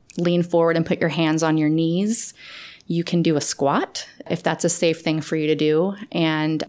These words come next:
the last thing is you can put one leg up on a chair or a ledge, or, like, if you're pushing a cart, get a leg up on the cart. If you're able to drink water, if you drink two full glasses of water within a five-minute period,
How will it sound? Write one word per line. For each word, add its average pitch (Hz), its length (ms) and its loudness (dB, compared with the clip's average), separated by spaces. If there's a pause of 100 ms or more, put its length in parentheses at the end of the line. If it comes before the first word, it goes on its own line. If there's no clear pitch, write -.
the 196 80 2
last 214 280 2
thing 214 160 2
is 185 120 0
you 190 80 2
can 190 160 0
put - 220 -2
one 170 300 2
leg 165 200 2
up 156 180 0
on 156 100 2
a 143 60 0
chair 160 600 0
or 147 140 0
a 147 80 0
ledge, 156 680 0
or, 156 80 -2
like, 147 160 -2
if 147 120 -6
you're 147 80 0
pushing 160 340 0
a 156 60 0
cart, 156 340 -2
get 147 100 -2
a 147 140 0
leg 151 260 -2
up 143 140 -4
on 143 200 0
the 131 280 0
cart. 151 340 -2 (540)
If 185 160 0
you're 180 380 2
able 190 240 4
to 208 120 -2
drink 175 320 -2
water, 180 540 2 (580)
if 180 220 0
you 196 100 2
drink 180 340 -2
two 220 300 2
full 214 240 0
glasses 180 440 0
of 156 100 2
water 160 480 2
within 170 300 0
a 151 40 2
five-minute 156 760 -2
period, 185 580 -2